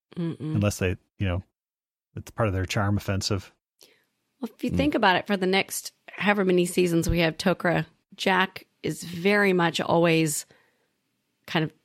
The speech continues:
Speaker 1: "I don't trust him." I mean, anti-Tok'ra, "I don't trust them," except for Jacob. You know, he kind of gives him a
Speaker 3: Yep.
Speaker 1: little
Speaker 3: Yeah.
Speaker 1: leeway. But for the re-, I mean, but he is very adamant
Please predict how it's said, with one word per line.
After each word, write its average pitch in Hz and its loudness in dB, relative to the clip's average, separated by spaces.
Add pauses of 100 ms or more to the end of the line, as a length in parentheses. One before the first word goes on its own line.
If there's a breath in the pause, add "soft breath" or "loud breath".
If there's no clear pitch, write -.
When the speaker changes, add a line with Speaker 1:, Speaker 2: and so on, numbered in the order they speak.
(220)
Speaker 1:
"I 190 2
don't 165 0
trust - -2
him." - -16 (300)
I 175 0
mean, 175 2
anti-Tok'ra, 170 0
"I 165 0
don't 165 0
trust 165 -2
them," - -8
except 214 0
for 233 -2 (220)
Jacob. 165 0
You 190 2
know, 175 0
he 170 0
kind 175 0
of 165 -2
gives 156 0
him 180 0
a - 6
Speaker 3:
Yep. 160 2
Speaker 1:
little 151 0
Speaker 3:
Yeah. 147 2
Speaker 1:
leeway. 151 0 (680 loud breath)
But 180 0
for 190 -2
the 185 2
re-, 190 2
I - -8
mean, 180 4
but 165 2
he 185 2
is 185 0
very 180 2
adamant 170 4